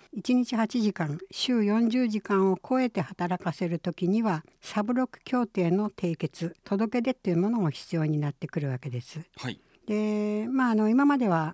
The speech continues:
Speaker 1: 特別条項というものがあって、それに該当する、あの、ことを書けば、上限はなくて、青天井とも言われていたわけなんですね。
Speaker 2: はい。
Speaker 1: それが今回は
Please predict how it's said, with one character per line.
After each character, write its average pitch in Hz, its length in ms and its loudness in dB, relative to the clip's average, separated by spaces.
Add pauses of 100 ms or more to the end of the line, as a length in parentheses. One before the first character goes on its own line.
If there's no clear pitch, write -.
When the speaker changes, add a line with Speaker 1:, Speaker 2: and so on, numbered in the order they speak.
(140)
Speaker 1:
特 208 180 2
別 247 240 2
条 254 220 2
項 165 240 -2
と 170 140 -4
い - 20 2
う 160 60 2
も 170 100 4
の 170 140 4
が 151 100 2
あ 147 40 0
っ 143 40 -2
て、 151 400 -6 (200)
そ - 140 -2
れ 226 120 4
に 233 160 4
該 220 240 0
当 214 720 -2
す - 180 -4
る、 170 300 0
あ 170 180 0
の、 160 140 2
こ 170 100 -4
と 170 160 -2
を 151 180 -2
書 165 120 -4
け 175 140 -2
ば、 170 300 -2 (180)
上 202 260 6
限 202 240 6
は 196 100 2
な 190 140 2
く - 160 -16
て、 156 320 -6
青 214 220 4
天 254 200 4
井 175 180 2
と - 120 0
も 190 100 4
言 160 140 2
わ 147 80 0
れ 139 140 -2
て 160 140 -6
い 151 280 -6
た 151 120 -2
わ 131 100 -2
け 147 120 -6
な 139 120 -4
ん 135 60 -4
で 127 120 -6
す - 120 -4
ね。 196 220 -2
Speaker 2:
は 131 240 -6
い。 85 140 -8 (280)
Speaker 1:
そ - 80 -4
れ 233 100 2
が 240 120 0
今 240 240 0
回 165 220 -2
は 202 260 -2